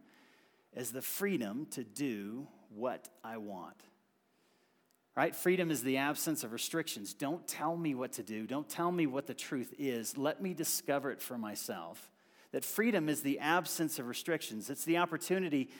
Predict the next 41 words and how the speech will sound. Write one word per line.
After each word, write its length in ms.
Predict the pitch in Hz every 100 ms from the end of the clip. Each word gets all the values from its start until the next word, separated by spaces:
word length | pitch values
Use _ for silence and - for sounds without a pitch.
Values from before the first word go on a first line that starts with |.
| -
to 120 | -
live 260 | 135 139 170
how 260 | - 165 165
I 100 | 127
want, 500 | 104 98 123 - - -
where 220 | 123 160
I 140 | 165 127
want, 500 | 107 104 120 135 - -
when 220 | 120 165
I 160 | 151 117
want, 460 | 101 104 120 - - - - - _ _ _
with 200 | 131 135
whoever 360 | 160 156 185 170
I 120 | 98
want. 440 | 87 - - -
It's 160 | - -
freedom, 440 | - 240 220 87
right? 280 | 80 87 110 - _ _ _ _ _ _
But 140 | - 135
Jesus 400 | 214 254 247 -
is 80 |
saying 380 | 143 190 185 170
freedom 340 | 151 202 269 247
is 140 | 180
not 160 | 175 160
the 100 | 151
absence 460 | 175 180 175 151
of 80 | 131
restrictions. 580 | 123 - 160 - 98 -
It's 160 | -
not 180 | 214 190
doing 240 | 165 185 156
whatever 300 | 151 170 160
your 120 | 147
heart 260 | 160 151
desires. 480 | 139 113 147 135 120
No, 100 | 135
freedom 640 | 117 - - 214 247 127 131
is 120 | 120
the 100 | 120
presence 720 | - - 196 165 104 107 -